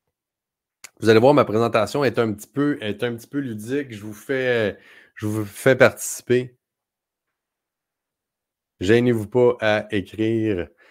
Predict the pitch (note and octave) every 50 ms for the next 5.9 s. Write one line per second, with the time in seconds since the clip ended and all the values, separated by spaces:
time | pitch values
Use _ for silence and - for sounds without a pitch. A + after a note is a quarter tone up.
0 | _ _ _ _ _ G2 G2 F2+ F#2 - - - - G#2 G2+ G#2 G#2 G2 F#2 F2+
1 | F2 E2+ E2+ F2 F2 F2+ F2+ F#2 F2+ F2 F2+ F#2+ A2 A#2+ A2+ - - G2+ F#2 F#2
2 | - - - C3 A2+ - - A2+ G#2+ G#2 G2+ G2+ A2 A2 G#2 A2+ B2 A#2+ A2 A2+
3 | - A#2+ A#2 A#2 A#2 A2+ G2 A2+ G2+ G2 F#2+ F#2+ F2+ - G2 F#2 F2+ - G2+ G2
4 | F#2+ F#2 - G#2+ G#2+ E2 - B2 A#2 A#2+ A#2 G2+ - - G#2 G2+ - G2+ F#2+ F#2+
5 | G2+ G#2 G#2 G2+ A2 A#2 A2+ A2 G#2+ G#2 G2 F#2+ - A#2 A#2 A2 G#2+ G2+